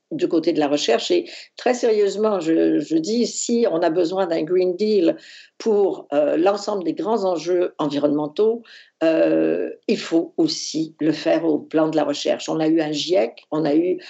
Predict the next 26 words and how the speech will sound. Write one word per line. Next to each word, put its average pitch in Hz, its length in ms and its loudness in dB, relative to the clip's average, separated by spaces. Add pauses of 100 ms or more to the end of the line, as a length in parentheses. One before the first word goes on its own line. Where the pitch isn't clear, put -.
(220)
des 160 220 2
organismes 202 560 0
sur 160 160 -4
la 156 80 4
biodiversité, 156 1000 -2
il 175 80 0
faut 185 160 0
qu'il 175 160 2
y - 20 -2
en 147 140 0
ait 160 240 -2
actuellement 160 640 -2
sur 165 200 0
l'ensemble 175 380 2
des 156 80 4
grands 165 260 2
enjeux 156 260 0
sociaux, 185 520 0 (340)
économiques, 170 560 0
politiques 180 720 -2
et 190 160 2
sur 175 200 0
les 151 120 2
questions 147 340 -4
d'énergie, 151 500 0
d'agriculture, 156 840 -2